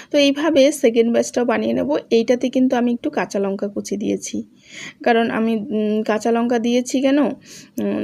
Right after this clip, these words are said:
মানে আমার একটু ঝাল ঝাল ভালো লাগে, ওই জন্য দিয়ে দিয়েছি। কিন্তু বাচ্চারা খেতে পাবে না, তো ওই জন্য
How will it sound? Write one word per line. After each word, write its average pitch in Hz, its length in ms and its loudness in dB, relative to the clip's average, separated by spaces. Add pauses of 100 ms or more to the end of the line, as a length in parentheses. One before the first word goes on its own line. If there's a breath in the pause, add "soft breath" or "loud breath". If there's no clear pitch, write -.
মানে 214 160 -2
আমার 220 280 -2
একটু 240 180 0
ঝাল 240 300 0
ঝাল 220 180 -2
ভালো 208 260 -2
লাগে, 190 280 -2
ওই 214 140 -2
জন্য 220 300 -2
দিয়ে 208 220 -2
দিয়েছি। - 420 -6 (2250)
কিন্তু 240 160 2
বাচ্চারা 220 480 0
খেতে 262 280 2
পাবে 269 220 4
না, 381 120 4
তো 440 160 0
ওই 220 120 4
জন্য 233 160 0